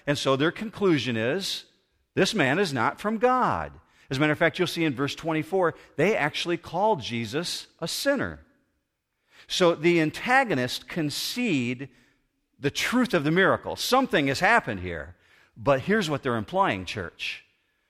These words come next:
They're implying it must have been done through the power of Satan, because he couldn't be from God.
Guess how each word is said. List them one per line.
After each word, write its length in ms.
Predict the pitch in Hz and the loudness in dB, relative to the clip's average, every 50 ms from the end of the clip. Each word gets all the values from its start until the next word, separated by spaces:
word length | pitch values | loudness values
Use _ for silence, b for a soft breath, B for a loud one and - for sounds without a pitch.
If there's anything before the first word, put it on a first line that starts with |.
| _ _ | _ _
They're 220 | - 127 143 135 - | 0 2 2 2 2
implying 760 | 131 127 123 120 - - - 214 214 175 120 113 117 113 113 | 2 -2 -2 -4 -4 -2 0 2 2 4 2 2 0 0 -2
it 140 | 113 113 - | -2 -2 -2
must 260 | 123 135 156 - - - | 0 0 0 -2 -2 -6
have 80 | 135 | -4
been 260 | 110 123 117 110 104 98 | -4 -4 -4 -4 -4 -2
done 280 | 117 147 156 131 110 | -2 -2 0 0 -4
through 180 | 98 - 135 120 | -6 -8 -8 -8
the 80 | 107 | -8
power 460 | - - - 190 170 160 120 107 101 98 | -10 -10 -6 -2 0 0 0 0 -2 -4
of 100 | 95 - | -4 -4
Satan, 640 | - - - 170 180 180 - 95 87 78 64 55 _ _ _ _ _ _ _ _ _ _ _ _ _ _ _ _ | -4 -2 -2 -2 -2 -4 -6 -12 -16 -18 -18 -20 _ _ _ _ _ _ _ _ _ _ _ _ _ _ _ _
because 320 | - 135 - - 123 - | -10 -8 -6 -6 -6 -4
he 100 | - 143 | -4 -6
couldn't 360 | 123 - - 190 214 208 147 113 | -6 0 0 0 0 0 -2 -4
be 120 | 123 117 | -4 -4
from 240 | 107 - 113 90 90 | -4 -4 -8 -8 -2
God. 600 | 90 151 180 190 170 110 104 135 175 196 202 | 0 0 2 2 0 0 0 0 0 -2 -4